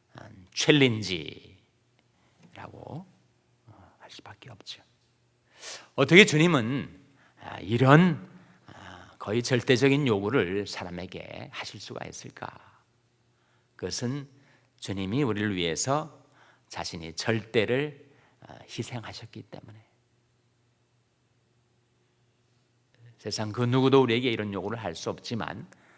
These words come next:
우리를 사랑하셔서 우리를 위하여, 우리를 구원하시기 위하여 자기 목숨을 버리신 주님만은 우리에게 이런 요구를 하실 수가 있겠죠.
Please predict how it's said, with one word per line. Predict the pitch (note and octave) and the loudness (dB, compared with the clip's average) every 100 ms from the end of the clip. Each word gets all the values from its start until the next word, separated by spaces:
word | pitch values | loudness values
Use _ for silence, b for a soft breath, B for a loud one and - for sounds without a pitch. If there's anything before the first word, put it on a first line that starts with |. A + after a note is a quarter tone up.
| b b - | b b -16
우리를 | E2+ D#2+ | -12 -10
사랑하셔서 | E2 - E2 E2+ - - | -10 -10 -10 -12 -14 -12
우리를 | F#2 F#2 | -8 -6
위하여, | F#2 F2 G#2 D3+ D#3 b b b _ | -6 -4 -2 -4 -6 b b b _
우리를 | C3 D3 D#3 | 4 10 10
구원하시기 | D3+ D3+ C#3+ - | 12 12 12 10
위하여 | C#3+ C#3 B2 F2 - B B - D#2+ | 10 12 10 6 -2 B B -16 -10
자기 | - E2+ D#2+ D2+ | -6 -6 -8 -10
목숨을 | - B2+ - C#3+ C3 B2+ | 0 0 2 4 6 4
버리신 | A2 G#2+ A#2 G2 B2 F#3 b b b b b - | 2 0 0 -2 -4 -8 b b b b b -6
주님만은 | - D3 D#3 C#3+ G2+ F2 D3+ | 2 6 6 4 0 0 -4
우리에게 | G2 F2 F2 E2 D#2+ C3 E3 _ | -8 -10 -10 -10 -10 -12 -16 _
이런 | - D#2 D#2+ | -14 -12 -14
요구를 | - - A#2+ | -14 -16 -16
하실 | - | -18
수가 | - - G#2 A2 _ _ _ _ _ _ _ | -20 -18 -16 -18 _ _ _ _ _ _ _
있겠죠. | A2 - G#2 - | -14 -10 -10 -10